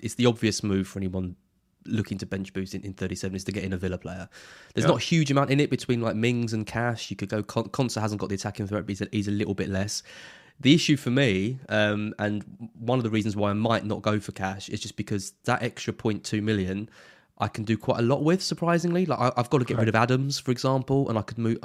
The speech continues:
Speaker 1: I could move him to, like, Richarlison for thirty-seven when they've got the, the double, they've got two home games. But if I
Speaker 2: Yeah.
Speaker 1: get Cash, I can't afford it. I'd have to take another hit somewhere else. So it's all a bit kind of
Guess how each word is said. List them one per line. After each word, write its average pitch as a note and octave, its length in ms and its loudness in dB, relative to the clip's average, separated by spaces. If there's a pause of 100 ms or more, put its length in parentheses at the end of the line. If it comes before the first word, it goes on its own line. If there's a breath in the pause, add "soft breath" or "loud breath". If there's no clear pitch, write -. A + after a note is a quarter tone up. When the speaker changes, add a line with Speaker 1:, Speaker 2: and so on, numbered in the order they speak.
(160)
Speaker 1:
I G#2+ 60 -4
could A2+ 120 -4
move A2+ 180 2
him G#2+ 100 -4
to, G#2+ 100 -4
like, G#2+ 120 -4
Richarlison A2+ 760 -2 (320)
for A2 80 -8
thirty-seven A2 520 0
when G#2 120 -4
they've G2+ 100 -6
got - 140 -8
the, G2+ 120 -2
the G2 140 -10
double, A2+ 300 0
they've G#2 80 -2
got - 120 -12
two A2+ 140 -2
home G#2+ 240 0
games. A2 400 -2 (380 loud breath)
But - 80 -8
if - 80 -2
I A2 60 6
Speaker 2:
Yeah. G#2 160 4 (220)
Speaker 1:
get - 220 4
Cash, B2 320 0
I - 20 -4
can't - 200 -2
afford A2 340 -2
it. - 100 -6
I'd - 80 -10
have G#2+ 120 -6
to - 60 -12
take G2 140 -8
another G2+ 200 -6
hit G#2 200 -4
somewhere G2 300 0
else. A#2+ 160 2
So A#2+ 80 -2
it's G#2+ 100 -4
all A2+ 240 2
a G2 40 0
bit - 200 -4
kind G#2 220 -2
of G2 240 -8